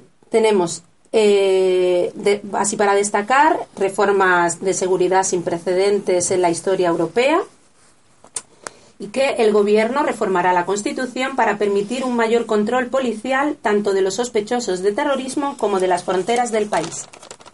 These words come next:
En la página tres, en Internacional,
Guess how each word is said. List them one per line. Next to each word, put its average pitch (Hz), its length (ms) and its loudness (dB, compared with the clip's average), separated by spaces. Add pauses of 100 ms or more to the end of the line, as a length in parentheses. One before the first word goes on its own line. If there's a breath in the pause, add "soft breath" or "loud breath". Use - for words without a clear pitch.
(1900)
En 214 120 2
la 196 120 4
página 190 440 2
tres, 269 380 2
en 403 80 2
Internacional, 196 1000 2